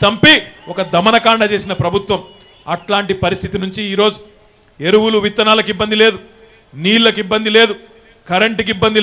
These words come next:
లేదు, పదిహేడు వేల కోట్ల రుణమాఫీ చెప్పిన మాట ప్రకారం రైతులందరికీ ముప్పై ఐదు లక్షల రైతు కుటుంబాలకు లాభం చేసే విధంగా నాలుగు విడతలుగా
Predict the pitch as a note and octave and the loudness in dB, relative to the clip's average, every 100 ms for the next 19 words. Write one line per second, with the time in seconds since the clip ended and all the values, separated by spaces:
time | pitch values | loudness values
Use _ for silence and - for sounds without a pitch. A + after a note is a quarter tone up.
0 | A3 A#3 G#3 - - - - F#3+ G#3+ A3+ | 4 4 2 -6 -20 -20 -4 2 4 6
1 | A#3 A#3 A3 A#3 A#3 A3 A#3 A#3 A3+ A3 | 6 6 6 6 4 4 2 2 0 2
2 | A#3+ C4 C4 C4+ G3 - - - - G3+ | 4 4 6 4 0 -10 -20 -8 0 0
3 | - B3+ A#3+ A#3 A#3+ A#3 A3+ B3+ C4+ A#3+ | 2 2 4 4 4 4 4 6 6 4
4 | - - - E3 A3 B3+ A#3+ A#3+ B3+ A3 | -4 -20 -6 0 0 2 2 2 2 2
5 | A#3 A#3+ A#3+ B3 B3 A#3 A3+ - C#4 A#3 | 0 2 6 6 6 4 2 4 4 4
6 | - - E3+ G3+ B3 - A#3+ B3 A#3+ B3+ | 2 -14 0 2 4 2 -2 -2 4 4
7 | A#3+ A3+ A#3 B3+ B3 A#3 A#3 A#3 B3 C4+ | 4 6 6 6 0 0 0 0 2 4
8 | G#3+ - - C#3 E3+ A3 A3 G#3 G#3 B3 | 2 -2 -18 -8 -2 0 0 0 2 4
9 | A#3+ | 6